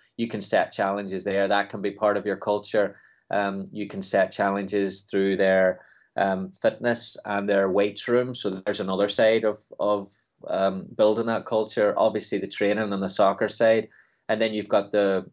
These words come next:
the social side, and that social side is community service, and that's being a good person. So,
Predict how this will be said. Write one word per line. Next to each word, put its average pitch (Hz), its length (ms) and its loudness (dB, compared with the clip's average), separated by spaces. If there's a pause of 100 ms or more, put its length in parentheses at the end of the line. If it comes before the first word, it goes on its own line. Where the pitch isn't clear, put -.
(120)
the - 80 -8
social 110 420 0
side, 143 400 4
and 104 160 -6
that 104 140 -4
social 113 360 -2
side 117 300 2
is 101 180 0
community 101 520 -6
service, 104 560 0
and 101 80 -6
that's 98 160 -6
being 101 260 0
a 95 60 -2
good 95 240 -2
person. 107 500 0 (360)
So, 104 380 4